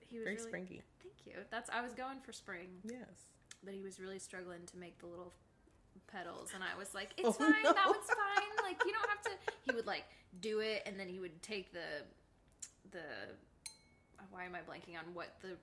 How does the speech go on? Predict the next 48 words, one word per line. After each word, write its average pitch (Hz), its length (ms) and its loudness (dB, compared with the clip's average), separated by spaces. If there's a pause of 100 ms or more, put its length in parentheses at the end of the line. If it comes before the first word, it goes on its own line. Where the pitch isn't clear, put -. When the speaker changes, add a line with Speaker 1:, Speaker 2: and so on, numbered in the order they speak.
(140)
Speaker 1:
nail 170 220 -8
polish - 260 -6
remover - 340 -12
is - 40 -4
Speaker 2:
Oh, 196 240 12
Speaker 1:
called? 135 100 8
Speaker 2:
like 160 160 8
the - 60 6
acetone? 185 580 6
Speaker 1:
The - 60 8
acetone, 330 440 8
Speaker 2:
Uh-huh. 208 100 8
Speaker 1:
thank 165 240 10
you. 214 60 4
And 208 100 2
then 214 80 -4
he'd, 185 140 -4
like, 151 180 -10
take 214 200 -2
it 208 60 2
off, 190 240 4
and 175 80 -10
then 156 80 -12
he'd 170 140 -12
do 226 140 2
it 214 80 2
again. 175 180 2
Speaker 2:
Oh. 170 800 10
Speaker 1:
And - 80 6
he 262 100 2
did 311 160 2
it, 370 120 6
like, 403 220 0
three 359 200 8
or 381 80 6
four 349 160 0
times, 339 280 6
and 349 80 0
I 349 40 0
was 359 100 2
like, 226 140 10
Speaker 2:
Oh, 294 60 12
Speaker 1:
"It's 302 80 12
Speaker 2:
no. 320 180 12
Speaker 1:
cool, 311 200 12
it's - 140 2
cool, 466 140 0
I 508 160 4